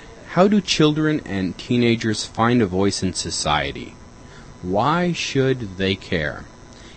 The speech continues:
International lecturer and environmental expert Chris Mazer can help give youth a voice in society. In his new book, Teaching Kids to Change the World, Search Institute Press,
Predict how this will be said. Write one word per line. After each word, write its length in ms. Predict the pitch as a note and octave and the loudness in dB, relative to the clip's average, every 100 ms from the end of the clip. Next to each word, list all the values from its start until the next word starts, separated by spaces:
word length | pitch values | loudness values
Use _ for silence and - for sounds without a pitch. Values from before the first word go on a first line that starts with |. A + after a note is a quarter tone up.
| - | -4
International 640 | B2 F#3 G#3+ A3 - D3+ | -2 2 4 4 2 2
lecturer 380 | B2 G2+ - G#2 | 4 4 4 4
and 120 | F2+ | 4
environmental 640 | E2 D#2 F2 A2+ A2 - - | 2 4 6 8 6 4 2
expert 440 | F2+ - - E2 - - - - | 0 0 -4 -4 -4 -16 -18 -4
Chris 300 | - F3 - | 2 2 4
Mazer 480 | G2 E2 - D#2+ - - - | 2 2 0 -2 -4 -12 -12
can 160 | - G2 | -2 -2
help 320 | - C#3+ F3+ - - - - - - - - - - - - | 2 2 2 -2 -18 -20 -20 -20 -20 -20 -20 -20 -20 -20 -6
give 240 | F#2+ A#2+ A#2 | 6 6 8
youth 320 | G2+ A#2 - | 6 6 6
a 40 | |
voice 380 | E2+ E2+ F#2 F#2+ | 2 6 6 4
in 100 | F2+ | 0
society. 600 | - - - C#2 C2+ E2+ | -2 -2 2 2 2 -4
In 160 | - F2+ | -6 -2
his 200 | E2+ - | -2 4
new 120 | D3 | 4
book, 320 | D3+ F2 - - | 6 0 0 -12
Teaching 400 | - D3+ - G3+ | -4 -2 2 0
Kids 360 | - C#3+ C#3 - | 2 0 0 -4
to 80 | A#2 | -4
Change 380 | - A#2 C3 | 2 4 4
the 80 | - | 2
World, 400 | F#2 E2+ D#2 E2 - | 0 2 2 -2 -4
Search 380 | - - D#3+ - | -2 2 2 2
Institute 500 | C#3+ - A#2 G#2+ G#2 - | 0 0 0 2 0 -4
Press, 380 | - G2 C3 - | 2 2 2 -8